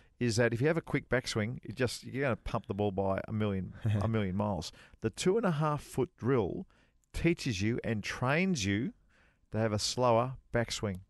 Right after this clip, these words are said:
Speaker 1: And that slower backswing, then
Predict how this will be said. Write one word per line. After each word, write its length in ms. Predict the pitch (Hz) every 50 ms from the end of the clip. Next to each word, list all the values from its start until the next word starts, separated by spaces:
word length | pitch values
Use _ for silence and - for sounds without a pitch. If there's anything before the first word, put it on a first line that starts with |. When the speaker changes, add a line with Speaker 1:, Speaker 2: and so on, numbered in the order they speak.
| _ _ _ _ - - _ - - - -
Speaker 1:
And 120 | - 117 120
that 140 | 135 135
slower 500 | - - - - - 139 151 175 196 196
backswing, 600 | 151 160 165 170 - - - - 120 131 147 175 233 - - - - - _ _ _ _ 117
then 460 | - 139 147 139 135 151 190 214 -